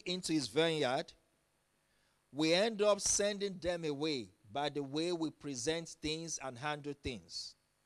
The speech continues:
Even when God has given us a clear message,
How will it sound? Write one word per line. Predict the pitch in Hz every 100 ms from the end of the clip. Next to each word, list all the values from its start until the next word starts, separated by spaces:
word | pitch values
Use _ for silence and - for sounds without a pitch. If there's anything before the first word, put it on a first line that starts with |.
| _ _ _ _ _ _ _ _ _ _ -
Even | 202 196 226
when | 190 208 196 151
God | 196 196
has | 165 156
given | 113 196 190 190
us | 180 170
a | 151
clear | - 170 180 165
message, | 160 - 127 156 -